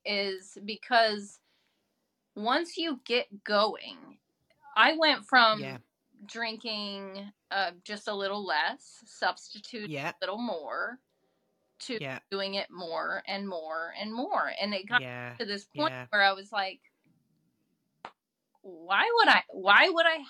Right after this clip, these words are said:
Speaker 1: have a traditional beer?
Speaker 2: Yeah.
Speaker 1: This is better." <laughs> You know what I
Speaker 2: Yes.
Speaker 1: mean? Like, I
Speaker 2: Yeah.
Speaker 1: like
Speaker 2: Yeah.
Speaker 1: my alcohol-free beers better. So why
Speaker 2: Yeah, they taste better.
Speaker 1: why
Speaker 2: And
Speaker 1: would
Speaker 2: they
Speaker 1: I
Speaker 2: don't, they don't make me ill. And, yeah.
Speaker 1: You know, like, I'm still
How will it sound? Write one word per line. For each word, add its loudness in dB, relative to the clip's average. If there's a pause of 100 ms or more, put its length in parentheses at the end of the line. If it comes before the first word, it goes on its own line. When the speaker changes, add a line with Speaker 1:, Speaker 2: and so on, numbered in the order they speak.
Speaker 1:
have -2 (500)
a -12
traditional -10
beer? -6
Speaker 2:
Yeah. -12
Speaker 1:
This -10
is -20
better." -6 (180)
<laughs> -2
You -2
know -2
what -2
I -4
Speaker 2:
Yes. -
Speaker 1:
mean? -6
Like, -6
I -4
Speaker 2:
Yeah. -6
Speaker 1:
like -6
Speaker 2:
Yeah. -6 (120)
Speaker 1:
my -2
alcohol-free -8
beers -12 (200)
better. -2 (300)
So -4
why 2
Speaker 2:
Yeah, -4
they -6
taste -8
better. -12
Speaker 1:
why 0
Speaker 2:
And -4
Speaker 1:
would 0
Speaker 2:
they -
Speaker 1:
I 0
Speaker 2:
don't, -2
they -6 (160)
don't 0
make -4
me -2
ill. -4 (440)
And, -12 (380)
yeah. -8 (280)
Speaker 1:
You -4
know, 0
like, -2
I'm 2
still -6